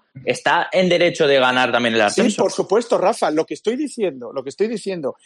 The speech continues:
Speaker 2: y era lo que me comentaba gente vinculada a la federación en distintas territoriales, que lo que se
Speaker 1: Mm.
Speaker 2: iba a plantear era o bien jugar entre los equipos que están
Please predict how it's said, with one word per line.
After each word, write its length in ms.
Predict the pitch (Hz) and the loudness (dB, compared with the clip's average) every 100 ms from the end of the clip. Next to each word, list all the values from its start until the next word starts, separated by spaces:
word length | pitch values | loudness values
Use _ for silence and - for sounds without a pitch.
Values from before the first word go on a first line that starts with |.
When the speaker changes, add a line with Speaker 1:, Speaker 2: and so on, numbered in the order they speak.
| _ | _
Speaker 2:
y 140 | 156 | 0
era 100 | 202 | 4
lo 100 | 165 | 4
que 80 | - | 0
me 120 | 139 | -4
comentaba 540 | 131 135 127 190 208 - _ _ | -4 -6 -2 0 0 -2 _ _
gente 360 | - 196 196 | -6 -4 -2
vinculada 420 | 180 170 147 156 165 | -4 -4 -2 -2 -2
a 20 | |
la 80 | 151 | -2
federación 480 | 156 135 - 165 | -2 -4 -4 -6
en 80 | 135 | -8
distintas 380 | 123 - 175 196 | -10 -10 -6 -2
territoriales, 680 | 202 180 170 143 139 139 - | 0 -2 -2 0 0 -2 -4
que 60 | |
lo 140 | 131 123 | -2 -2
que 80 | 123 | -2
se 80 | |
Speaker 1:
Mm. 40 | 180 | -2
Speaker 2:
iba 120 | 220 | 0
a 80 | 220 | 0
plantear 680 | 202 160 143 147 135 135 - - - - | -2 -2 -4 -4 -2 -2 -6 -20 -16 -2
era 320 | 185 123 - | 0 0 -2
o 160 | - 139 | -2 0
bien 240 | 175 254 | 0 -2
jugar 500 | 294 240 185 180 120 - | 0 -2 0 0 0 -6
entre 260 | 165 139 160 | -10 -4 -2
los 160 | 156 | -2
equipos 320 | 139 202 269 | -4 -6 -8
que 80 | - | -8
están 360 | 214 226 175 | -4 -2 -2